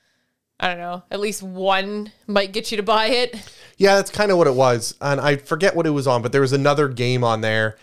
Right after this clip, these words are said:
Speaker 1: Sure.
Speaker 2: that, whatever, it didn't matter.
Speaker 1: Yeah.
Speaker 2: <laughs> So he gave me this dual disc. One had Final Fantasy Tactics, the other one. And he kinda just said, "Try this out." I went, "Oh, okay." And I played it, and I sucked.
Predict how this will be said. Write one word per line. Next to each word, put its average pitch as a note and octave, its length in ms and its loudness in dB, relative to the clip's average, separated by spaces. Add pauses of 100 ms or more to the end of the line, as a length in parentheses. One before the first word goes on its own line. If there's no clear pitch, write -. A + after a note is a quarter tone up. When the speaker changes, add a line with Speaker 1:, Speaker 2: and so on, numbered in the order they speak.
(100)
Speaker 1:
Sure. - 400 -12
Speaker 2:
that, A#2 540 0 (380)
whatever, A2 480 0
it A#2 80 -6
didn't A2+ 220 -4
matter. G2 420 -6
Speaker 1:
Yeah. F#3 120 -8 (220)
Speaker 2:
<laughs> - 140 -20
So F3+ 140 -2
he F#3 100 2
gave F#3 240 0
me F3 100 0
this D3 160 -2
dual C#3 220 0
disc. A#2+ 200 -4
One B2+ 140 0
had B2+ 140 -4
Final A#2+ 180 -2
Fantasy G#2+ 320 -8
Tactics, - 340 -12
the G#2 100 -6
other G2 180 -6
one. F#2+ 180 -10 (420)
And C3 520 0 (240)
he C3+ 240 -10
kinda C3 280 -4
just B2+ 180 -8
said, B2+ 200 -4 (140)
"Try F#2+ 200 -10
this A2 140 -10
out." E3+ 220 -4 (460)
I G2+ 80 -16 (120)
went, D2 260 -20
"Oh, G2+ 120 -14 (140)
okay." G#2+ 340 -12 (640)
And G#2+ 140 -6
I C#3 60 0
played G2+ 380 -4
it, A#2+ 220 -6 (320)
and G#2+ 120 -8
I G2 200 -6
sucked. - 720 -6